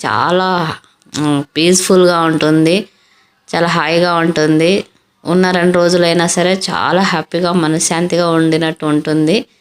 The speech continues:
చూడండి ఫ్రెండ్స్, ఊళ్ళో ఇళ్ళన్నీ రేకుల ఇల్లు, పెంకటిల్లు అట్ల-, అట్లనే ఉంటాయి, డెవలప్‌మెంట్ లేదు. చాలా చిన్న పల్లెటూరు, చాలా అంటే చాలా చిన్న పల్లెటూరు.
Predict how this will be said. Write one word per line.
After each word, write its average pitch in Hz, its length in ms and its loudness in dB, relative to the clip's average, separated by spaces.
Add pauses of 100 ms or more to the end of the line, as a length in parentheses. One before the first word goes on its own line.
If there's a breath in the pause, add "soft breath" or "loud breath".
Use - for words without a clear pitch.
(920 soft breath)
చూడండి 175 360 0
ఫ్రెండ్స్, 175 400 0 (1200)
ఊళ్ళో 196 240 4
ఇళ్ళన్నీ 180 540 2
రేకుల 170 400 0
ఇల్లు, 165 360 2 (600)
పెంకటిల్లు 170 680 0 (640)
అట్ల-, 170 320 -8
అట్లనే 170 380 -2
ఉంటాయి, 160 360 0
డెవలప్‌మెంట్ 165 640 0
లేదు. 156 280 2 (640 soft breath)
చాలా 160 280 -2
చిన్న 180 280 0
పల్లెటూరు, 165 580 2 (440)
చాలా 175 260 -2
అంటే 190 220 0
చాలా 185 320 -2
చిన్న 190 260 2
పల్లెటూరు. 165 580 2